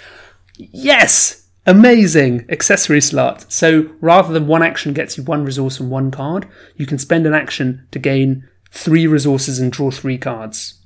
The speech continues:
as long as you built the resources up. That is stellar for how much it compresses, compresses those actions. I love it. That's really cool. And, sorry, I thought it had gained a combat icon.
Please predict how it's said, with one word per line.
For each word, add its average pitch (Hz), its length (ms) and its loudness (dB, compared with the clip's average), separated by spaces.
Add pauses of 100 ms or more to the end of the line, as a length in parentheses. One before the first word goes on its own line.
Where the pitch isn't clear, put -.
as 131 120 -6
long 135 160 0
as 123 80 -2
you 123 60 -4
built 131 220 -6
the 135 80 -10
resources 117 460 -8
up. - 280 -16
That 208 320 -2
is 185 380 -2
stellar - 1200 -2
for - 160 -14
how 135 500 -2
much 135 300 -6
it - 80 -18
compresses, - 540 -10 (120)
compresses 131 480 -6
those 117 180 -10
actions. - 560 -14 (140)
I 151 60 0
love 180 260 4
it. - 300 -6 (320)
That's - 240 -10
really 170 240 4
cool. 135 340 -2 (260)
And, 160 480 2
sorry, 180 580 -2 (200)
I 190 140 2
thought 185 200 -2
it 139 60 -4
had 139 160 -4
gained 156 300 2
a 139 40 -8
combat 165 300 -2
icon. 131 480 -6